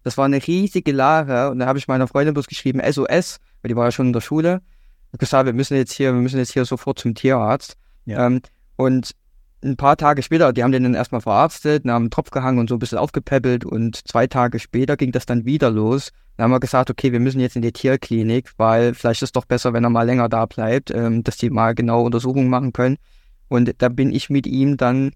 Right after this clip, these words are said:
Speaker 1: ähm, selbstständig in die Tierklinik gefahren, hab dann dort eine Stunde, äh, mit ihm dort verbracht, hab die ganzen Checks abgewartet und so weiter.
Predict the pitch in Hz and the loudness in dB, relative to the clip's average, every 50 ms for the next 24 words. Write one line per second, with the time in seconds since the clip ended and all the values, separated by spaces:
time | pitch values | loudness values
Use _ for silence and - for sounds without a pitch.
0 | - _ _ _ - 123 123 120 120 123 123 123 127 123 - 117 127 131 - - | -10 _ _ _ -4 -2 0 0 2 0 0 0 -2 -2 0 0 0 0 0 -2
1 | - 131 127 123 123 131 127 123 - - 120 120 113 - 160 165 - - 156 147 | -2 0 0 2 2 0 0 0 -2 -4 -4 -4 0 2 0 0 2 2 2 2
2 | 147 143 - 143 - - 139 131 131 127 135 135 131 _ _ _ _ - 123 - | 2 0 -2 -4 -4 -2 0 2 2 2 2 0 -4 _ _ _ _ -8 -4 -2
3 | 127 123 127 131 - - 131 120 - - 135 135 139 131 135 131 127 127 127 - | 0 0 0 0 -2 -2 -6 -6 -4 -2 0 0 2 2 2 2 2 0 0 0
4 | 131 127 127 127 - - 123 123 127 - 131 123 - - - - - - 127 123 | 0 0 0 0 0 0 0 -2 0 0 -2 -2 -2 -4 -10 -8 -2 2 4 4
5 | 127 - - 139 117 - - 127 - - 117 - 131 123 - - 120 - - 120 | 4 2 0 -6 -4 -4 -4 -4 -4 -6 -4 -2 -2 -2 -2 -2 -6 -4 -4 -4
6 | 117 120 120 117 123 120 113 110 - 123 113 117 113 117 117 123 | -2 -2 0 0 0 -2 -2 -2 -2 -2 -2 0 0 0 0 -2